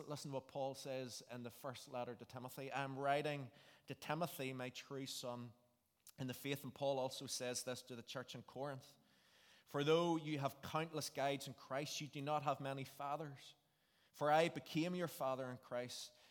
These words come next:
Jesus through the gospel." Spiritual fathers and mothers are those who in love and in grace will speak directly and in truth into our lives. To see you grow and develop in the things of the Lord. Fathers and mothers want to see their children grow, don't they?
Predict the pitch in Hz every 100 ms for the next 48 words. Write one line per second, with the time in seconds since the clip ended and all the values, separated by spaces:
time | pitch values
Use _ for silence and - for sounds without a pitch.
0 | - - 131 120 127 - - - - -
1 | - 127 131 120 - 131 139 - 147 -
2 | - 156 160 165 175 165 - 135 139 139
3 | 131 123 127 135 127 123 123 135 131 143
4 | 131 - 147 160 156 127 127 143 131 -
5 | 123 127 135 151 160 127 127 127 - 123
6 | - - - - 123 127 135 143 135 135
7 | 123 127 135 - 139 139 - 123 120 120
8 | 120 123 131 131 - - _ _ _ _
9 | _ _ _ _ _ _ _ - 143 -
10 | 165 165 127 147 151 143 131 127 127 135
11 | 131 127 - 135 135 123 131 147 - -
12 | - 156 196 151 135 139 160 135 135 -
13 | 139 127 - 135 123 131 143 160 143 143
14 | 180